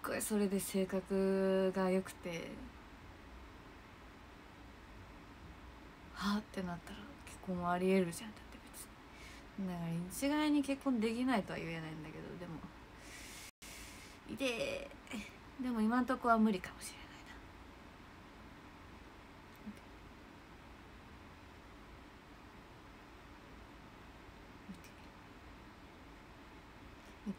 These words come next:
回ファンだと認識した人に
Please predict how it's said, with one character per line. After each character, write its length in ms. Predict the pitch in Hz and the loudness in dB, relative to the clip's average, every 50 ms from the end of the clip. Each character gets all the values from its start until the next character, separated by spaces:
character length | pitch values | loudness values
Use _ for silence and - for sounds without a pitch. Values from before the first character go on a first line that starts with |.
| - | -2
回 180 | - 254 254 254 | 0 0 2 2
フ 140 | 247 - 277 | 2 4 8
ァ 60 | 269 269 | 8 8
ン 80 | 254 | 8
だ 100 | 214 196 | 8 6
と 300 | 190 - 185 175 170 165 - - - - - - - - - - - - - - - - - - - | 4 4 0 -2 -2 -2 -6 -8 -12 -14 -14 -14 -14 -14 -16 -16 -16 -16 -14 -14 -14 -14 -8 -2 0
認 120 | 185 185 | 0 2
識 180 | 190 - - - - - _ - 190 | 0 0 -4 -8 -10 -10 _ -4 -2
し 80 | 180 - | -2 -2
た 120 | - 190 | 0 0
人 180 | 180 170 - 190 | -2 0 -2 -6
に 60 | 180 | -6